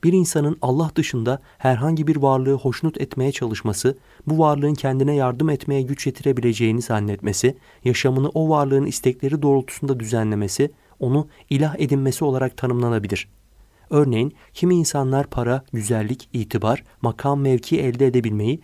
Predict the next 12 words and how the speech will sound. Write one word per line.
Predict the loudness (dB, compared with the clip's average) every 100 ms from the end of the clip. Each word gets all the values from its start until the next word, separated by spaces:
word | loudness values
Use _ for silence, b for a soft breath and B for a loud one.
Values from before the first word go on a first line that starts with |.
| b b 0
ya | 0
da |
kendi | 2 0 2 2
nefislerinin | 0 -2 -2 0 0 -4
isteklerini | -2 -2 0 0 2 0
yerine | 0 0
getirmeyi | 0 -2 -2 -2 -2 -2 b b
hayatlarının | 0 0 0 -2 0 0
tek | 0 -2 -2
amacı | -2 0 0
haline | 0 0 0
getirirler. | -2 -4 -4 -2 -4